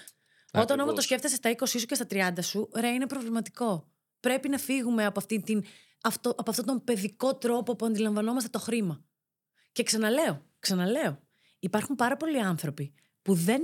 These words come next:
Speaker 1: μπορούνε, Θοδωρή, να βάλουνε στην άκρη ούτε δέκα ευρώ. Υπάρχουν οικογένειες που ζουνε με το βασικό μισθό τέσσερα άτομα. Δεν μπορούνε. Υπάρχουν όμως και άνθρωποι που μπορούνε.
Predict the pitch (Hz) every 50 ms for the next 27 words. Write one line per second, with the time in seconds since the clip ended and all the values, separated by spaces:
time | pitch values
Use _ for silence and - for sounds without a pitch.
0 | 320 233 208 226 202 190 175 180 226 302 359 339 240 175 156 147 - - 160 160
1 | 156 160 185 196 156 143 - _ - 170 175 160 156 170 170 170 170 185 208 214
2 | - - 180 160 151 151 151 - 180 208 - - 226 240 240 - 269 233 196 233
3 | 240 190 - - _ _ _ _ _ _ _ _ _ _ _ _ _ - 180 -
4 | 190 190 - - 247 240 - 214 175 185 190 196 214 226 - - 190 190 208 226
5 | 240 226 226 185 185 - - - 226 233 220 - - 226 226 226 214 233 233 220
6 | 214 220 220 190 160 147 139 135 - _ _ _ _ _ _ _ _ _ _ -
7 | 180 220 254 269 240 247 233 269 262 202 156 135 - - - - - _ _ _
8 | - 247 - - 294 320 370 339 - - 240 226 214 196 - - 180 170 170 160
9 | 180 196 202 202 359 392 - - _ _ _ _ - 247 214 254 254 262 262 233
10 | 185 147 135